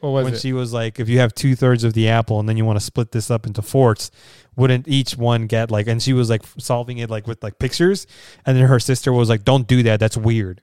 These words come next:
Speaker 2: right? Like, why would you think of it like that? Just do it this way. Just, just do it with numbers," pretty much, right?
Speaker 1: Yeah.
Speaker 2: And I'm just like, I'm like, I literally paused the movie and I'm like, "Wait, does that actually make sense?"
Speaker 1: No, I was talking about in present time when she was talking to the girl, uh, to,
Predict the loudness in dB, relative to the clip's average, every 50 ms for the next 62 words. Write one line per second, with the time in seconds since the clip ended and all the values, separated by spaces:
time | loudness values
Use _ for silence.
0 | _ -10 -8 -6 -6 -4 -4 -2 0 2 2 4 2 2 0 -2 -2 -2 -2 0
1 | 0 0 2 2 0 0 -2 -2 -4 -4 -4 -4 -2 2 4 4 4 4 2 -2
2 | -4 -2 -2 -4 -4 -4 -6 -8 -8 -12 -20 _ _ _ _ _ _ _ -8 -6
3 | -6 -2 2 4 4 6 6 4 2 2 0 0 -2 -2 -8 -14 -18 -20 _ _
4 | _ -6 -6 -6 -6 -8 -10 -8 -6 -4 -2 -2 -2 -2 -4 -8 -10 -16 _ _
5 | -6 -4 -2 -2 -2 -2 -4 -2 0 0 0 -2 _ _ _ _ _ _ _ _
6 | _ _ _ -4 -2 -2 -2 -2 -2 -4 -4 -2 -2 0 0 -2 -2 -2 -4 -4
7 | -4 -4 -4 -4 -4 -4 -4 -4 -4 -4 -4 -2 -2 -2 -4 -2 0 0 0 0
8 | 0 0 0 0 0 0 -2 0 -2 0 0 0 0 -2 -4 -8 -4 -2 2 2
9 | 4 4 2 0 -2 -8 -10 -8 -8 -8 -8 -10 -18 -20 _ _ _ -20 -20 -20
10 | -20 -20 _ -14 -10 -8 -8 -6 -6 -4 -6 -6 -6 -6 -8 -8 -6 -6 -2 2
11 | 2 4 4 2 0 -4 -2 0 0 0 0 0 -4 -6 -4 -4 -4 -4 -4 -6
12 | -6 -6 -8 -6 -4 -2 -2 -2 -4 -4 -8 -8 -8 -8 -8 -4 -2 0 2 2
13 | 2 0 0 2 0 0 0 -2 -4 -4 -6 -6 -10